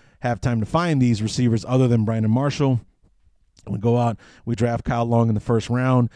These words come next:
We hit a home run on Jordan Mills in the fifth. We f-, we caught the league sleeping on Matt Slauson, and we signed, uh, you know, we opened up the checkbook for Jermon Bushrod,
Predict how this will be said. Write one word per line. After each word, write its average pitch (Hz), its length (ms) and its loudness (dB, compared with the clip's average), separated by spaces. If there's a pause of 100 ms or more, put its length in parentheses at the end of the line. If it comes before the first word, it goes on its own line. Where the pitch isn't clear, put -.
(160)
We 123 140 -6
hit 113 100 -4
a 107 60 -4
home 120 260 2
run 120 180 2
on 110 160 0
Jordan 113 300 2
Mills 107 240 0
in 101 40 -4
the 101 60 -4
fifth. - 460 0 (680)
We 107 300 -4
f-, - 420 -10
we 107 360 -6
caught 151 260 4
the 131 100 -2
league 131 320 4
sleeping 165 460 4
on 117 160 4
Matt 123 220 -2
Slauson, 147 640 -2 (320)
and 127 280 4
we 123 60 2
signed, 123 480 0
uh, 113 320 2
you 120 100 2
know, 113 120 4
we 120 120 2
opened 120 240 0
up 113 100 -2
the - 60 -10
checkbook 120 480 0
for 110 280 2
Jermon 113 360 -2
Bushrod, 120 540 0